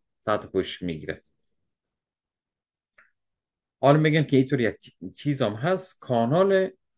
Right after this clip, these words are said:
آر تی وی آی گزارش کرد که این حمله ممکن است در ماه دسامبر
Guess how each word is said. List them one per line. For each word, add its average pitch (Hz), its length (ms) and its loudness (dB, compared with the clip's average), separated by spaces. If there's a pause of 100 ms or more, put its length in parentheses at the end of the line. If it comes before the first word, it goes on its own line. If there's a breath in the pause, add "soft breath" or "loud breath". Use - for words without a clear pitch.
(220)
آر 117 180 -2
تی 113 580 -4
وی 104 400 -4
آی 139 460 0
گزارش 104 440 -2
کرد 143 280 -6
که 139 80 -6
این 127 140 -2
حمله 104 300 -4
ممکن 113 420 -6
است 117 160 -6
در 95 140 -2
ماه 110 200 -4
دسامبر 92 720 -6